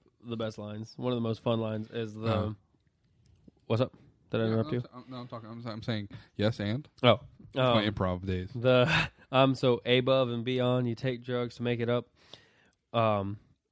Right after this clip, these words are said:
Speaker 1: way up where we on Space Shuttle Elon.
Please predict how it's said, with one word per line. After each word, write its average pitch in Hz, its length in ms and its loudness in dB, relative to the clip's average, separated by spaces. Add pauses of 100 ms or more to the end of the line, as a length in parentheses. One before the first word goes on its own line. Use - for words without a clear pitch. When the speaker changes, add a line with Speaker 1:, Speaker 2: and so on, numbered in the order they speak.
(580)
Speaker 1:
way 123 260 8
up 120 180 4 (140)
where 120 300 6
we 117 220 4
on 123 220 6
Space 120 320 2
Shuttle 117 260 -2
Elon. 139 540 6